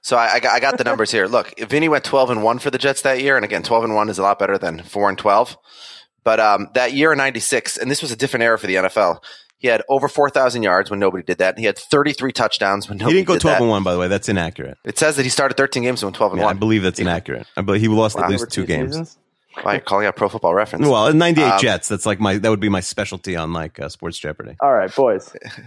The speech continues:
Speaker 1: <laughs> It's funny you say that because I was gonna be on, uh, Stump the Schwab once, and, uh, for my specialty, I picked the <laughs> nineteen ninety-eight Vikings.
Speaker 2: Really?
Speaker 1: <laughs> Yeah. Um, and also, Potash, I just need to say something. Every co-, every fan loves to say that their coach is terrible at challenges,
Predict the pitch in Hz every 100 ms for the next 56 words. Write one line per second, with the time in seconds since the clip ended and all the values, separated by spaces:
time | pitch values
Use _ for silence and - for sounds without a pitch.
0 | - - - 359 - 139 156 143 147 -
1 | - 170 - 202 208 202 185 170 196 185
2 | 165 165 151 160 151 170 147 147 135 104
3 | - 131 - - 123 127 151 165 - 120
4 | 120 - - 139 131 127 143 - 117 131
5 | - 113 - 233 175 151 135 117 123 -
6 | - - 403 - - 101 101 123 123 -
7 | - _ - - 135 165 - - _ -
8 | - _ - - - 147 - 135 147 147
9 | 139 156 185 190 247 190 185 170 175 175
10 | 170 190 139 131 123 120 117 - 156 165
11 | 185 - 123 117 113 160 185 160 117 107
12 | 104 117 _ _ _ 104 113 - 107 110
13 | 107 98 98 110 104 104 - 98 101 104
14 | 98 104 92 98 101 107 -